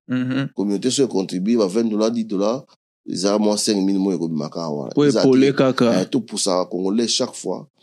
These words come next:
Speaker 2: Ba, ba, ba, babisaka mo ndenge wana, tout ça. Eza pe bien mpo na yo nde na lobi.
Speaker 1: Mm.
Speaker 2: Parce que stress eza kaka te, olali moke te.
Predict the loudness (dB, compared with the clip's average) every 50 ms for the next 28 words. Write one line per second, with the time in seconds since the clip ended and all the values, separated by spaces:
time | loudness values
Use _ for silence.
0 | _ _ _ _ _ -6 -2 -2 0 0 0 0 0 0 -2 -2 -2 -2 -2 0
1 | 0 -2 -2 -4 -2 -2 -2 -2 -2 -2 -2 -2 -4 -4 -4 -4 -2 -2 -2 -2
2 | -2 -2 -2 -2 -2 -4 -6 -8 -6 -4 -2 -2 0 0 0 0 -2 -2 0 0
3 | -2 -2 0 0 0 2 2 2 2 2 2 0 0 -2 -2 -4 -4 -6 -10 -8
4 | -6 -2 -2 0 0 0 0 0 0 0 0 -2 -2 -2 -4 -4 -2 0 0 0
5 | 0 0 0 0 -2 -2 0 0 0 0 0 0 -2 -2 0 0 0 0 2 2
6 | 2 0 0 -2 -4 -6 -6 -8 -8 -8 -10 -14 -14